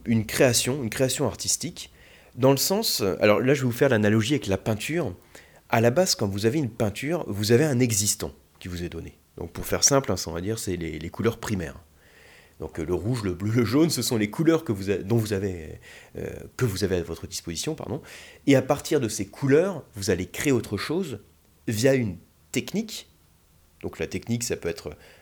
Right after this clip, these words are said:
euh, pour faire simple, hein, la peinture à l'huile, ça peut être l'aquarelle, ça peut être l'acrylique, et cetera. Et ensuite, hein, vous avez un artiste, donc là ça va être le, le peintre en l'occurrence, qui va donner vie à tout ça, qui va agencer l'existant, euh,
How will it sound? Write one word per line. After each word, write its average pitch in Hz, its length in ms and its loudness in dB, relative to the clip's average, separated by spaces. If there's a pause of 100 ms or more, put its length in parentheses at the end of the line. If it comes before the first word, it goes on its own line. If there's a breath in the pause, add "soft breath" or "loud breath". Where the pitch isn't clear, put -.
(180 loud breath)
euh, - 100 -16
pour - 120 -18
faire 90 180 -4
simple, 113 260 0
hein, 85 60 0
la 85 100 -2
peinture 82 360 -6
à 90 80 -2
l'huile, 123 260 0
ça - 140 -4
peut - 140 -10
être - 120 -18
l'aquarelle, 117 600 4
ça - 100 -2
peut - 140 -6
être - 80 -10
l'acrylique, 110 460 -4
et 107 60 -12
cetera. - 460 -8 (1080 loud breath)
Et 147 100 8
ensuite, 123 380 4
hein, 120 40 6
vous 101 200 0
avez 104 180 4
un 90 180 0
artiste, - 520 -2
donc 85 200 -10
là 107 80 -4
ça 98 140 -4
va 87 80 -6
être - 140 -14
le, 87 120 -4
le 82 160 -6
peintre 147 360 -2
en - 20 0
l'occurrence, 107 640 -4 (360 loud breath)
qui 123 140 -4
va 120 120 6
donner 123 260 6
vie 127 180 4
à 123 60 8
tout 113 160 -4
ça, 135 320 2
qui 101 160 -6
va 90 380 0
agencer 139 560 6
l'existant, 117 680 4 (460 loud breath)
euh, 107 80 0